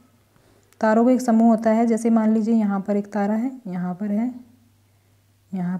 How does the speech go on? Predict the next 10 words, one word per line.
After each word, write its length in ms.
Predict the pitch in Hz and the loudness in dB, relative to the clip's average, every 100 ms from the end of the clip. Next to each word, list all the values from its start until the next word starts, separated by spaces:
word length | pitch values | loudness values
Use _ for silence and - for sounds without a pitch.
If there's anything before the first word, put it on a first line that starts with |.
| - | -6
पर 120 | 208 | -4
है, 160 | 226 | -2
यहाँ 260 | 240 185 175 | -2 -4 -8
पर 180 | 170 170 | -10 -8
है। 180 | 208 220 - _ _ _ _ _ | -6 -8 -14 _ _ _ _ _
इनको 180 | 208 220 | -2 0
अगर 160 | 233 247 | 2 4
मिला 340 | 233 214 214 | 4 4 2
देंगे 480 | 214 214 214 208 233 | 2 2 2 2 0
तो 400 | 240 233 - | -2 -4 -4